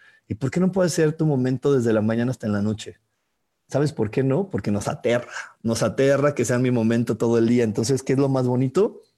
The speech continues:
Comprarme, eh, responsabilidades, obligaciones. "Ay, no, yo no puedo ser yo mismo porque, ¿y a mis hijos quién les da de comer? ¿Y al otro quién lo ayuda?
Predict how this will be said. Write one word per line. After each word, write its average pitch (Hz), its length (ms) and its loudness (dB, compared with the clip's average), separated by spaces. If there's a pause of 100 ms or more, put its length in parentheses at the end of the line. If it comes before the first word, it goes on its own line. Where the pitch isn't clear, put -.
(420)
Comprarme, 117 720 0 (320)
eh, 107 440 2
responsabilidades, 113 1300 0
obligaciones. 120 1120 0 (220)
"Ay, 120 320 -2
no, 127 260 0
yo 123 140 0
no 151 140 0
puedo 135 240 2
ser 127 220 0
yo 127 100 0
mismo 131 360 0
porque, 110 360 -4 (180)
¿y 117 80 -2
a 127 60 2
mis 135 160 0
hijos 156 220 -2
quién 165 140 -2
les 160 100 2
da 160 100 2
de 160 120 0
comer? 160 420 -2 (580)
¿Y 123 140 0
al 139 140 2
otro 156 240 -2
quién 160 180 0
lo 160 80 2
ayuda? 156 440 2